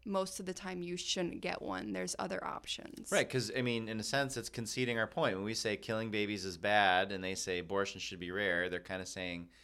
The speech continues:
Speaker 2: "Yeah, killing babies
Speaker 1: Babies
Speaker 2: is
Speaker 1: is
Speaker 2: bad,
Speaker 1: bad.
Speaker 2: so we should maybe kill s-, fewer babies.
Speaker 1: We should
Speaker 2: But
Speaker 1: kill
Speaker 2: still
Speaker 1: as little,
Speaker 2: some."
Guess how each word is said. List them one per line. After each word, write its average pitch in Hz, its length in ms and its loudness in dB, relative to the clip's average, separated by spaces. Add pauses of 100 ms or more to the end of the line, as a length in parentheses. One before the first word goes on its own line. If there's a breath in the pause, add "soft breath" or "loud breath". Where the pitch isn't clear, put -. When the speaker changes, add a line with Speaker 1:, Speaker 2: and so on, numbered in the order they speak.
(200 soft breath)
Speaker 2:
"Yeah, 143 260 10
killing 143 320 2
babies 123 280 6
Speaker 1:
Babies 107 120 2
Speaker 2:
is 101 60 -2
Speaker 1:
is - 40 -6
Speaker 2:
bad, 110 360 8
Speaker 1:
bad. - 80 2
Speaker 2:
so 117 120 0
we 147 120 0
should 131 180 -2
maybe 120 260 0
kill 113 260 0
s-, - 440 -8
fewer 123 300 2
babies. 76 720 0 (100)
Speaker 1:
We 214 80 -2
should 240 220 0
Speaker 2:
But 175 100 6
Speaker 1:
kill 220 80 6
Speaker 2:
still 185 140 10
Speaker 1:
as - 100 4
little, 147 160 12
Speaker 2:
some." 85 420 6